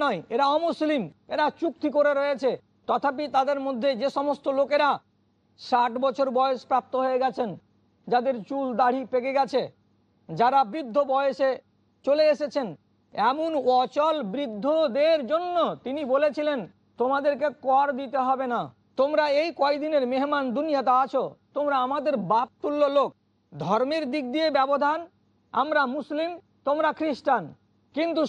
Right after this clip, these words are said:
সম্মানের ব্যাপারটা ঠিক আছে নিজের জায়গায়, যে তুমি ষাট বছর, সত্তর বছরের লোক, বাবা তুল্য লোক, অতএব এই সমস্ত বুড়া বুজুর্গদের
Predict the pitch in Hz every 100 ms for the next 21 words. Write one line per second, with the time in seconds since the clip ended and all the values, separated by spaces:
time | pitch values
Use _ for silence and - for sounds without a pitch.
0 | - 277 302 349 370 349 302 294 269 269
1 | - 294 269 233 262 262 247 233 226 220
2 | 262 311 - _ _ - 240 247 285 277
3 | 254 277 302 302 285 233 277 - 277 277
4 | 285 262 269 262 269 - _ _ - 160
5 | 226 294 - 285 285 277 277 269 _ _
6 | _ - 233 262 277 226 - _ _ -
7 | 302 269 320 302 285 254 180 285 294 294
8 | 202 262 320 339 269 311